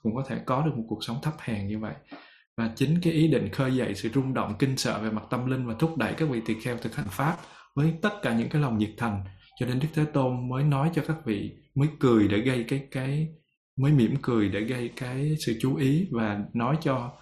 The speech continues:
mọi người biết cái sự tái sanh liên tục giống như con heo cái. Và nếu mà mọi, mình không có, mình không có, có kinh sợ, mình không có,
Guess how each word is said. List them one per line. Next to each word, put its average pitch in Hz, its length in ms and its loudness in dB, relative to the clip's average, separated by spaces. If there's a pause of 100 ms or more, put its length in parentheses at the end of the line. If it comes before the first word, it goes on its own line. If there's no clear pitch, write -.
(140)
mọi 110 180 -2
người 107 160 0
biết 151 280 0
cái 151 120 0
sự - 300 -8
tái 131 140 -2
sanh 123 260 -2
liên 127 200 -2
tục 120 140 0 (640)
giống 123 280 -2
như 156 100 6
con 123 120 -2
heo 120 200 -2
cái. 135 240 2
Và 139 60 2
nếu 120 180 4
mà 165 140 4
mọi, 110 200 0
mình 110 320 0
không 127 280 -2
có, 147 120 -2 (520)
mình 113 120 -4 (100)
không 127 200 -4
có, 131 760 0 (960)
có 147 160 2
kinh 135 180 2
sợ, 104 300 -2
mình 107 160 0
không 120 220 -6
có, 131 440 -2